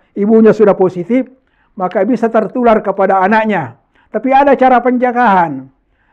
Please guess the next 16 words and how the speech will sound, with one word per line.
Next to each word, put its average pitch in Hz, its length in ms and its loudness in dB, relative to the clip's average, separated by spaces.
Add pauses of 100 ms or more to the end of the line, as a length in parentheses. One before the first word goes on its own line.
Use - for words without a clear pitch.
(160)
Pertama, 269 560 2
umpamanya 226 400 2
kalau 208 320 2
ibu 269 240 0
itu 233 160 -2
positif 208 480 0
H 165 160 -6
I 175 80 4
V, 254 240 2
maka 233 480 0 (240)
dianjurkan 233 720 0
untuk 220 160 -8
tidak 254 320 2
melahirkan 214 640 2
secara 196 400 -4
normal. 190 640 -2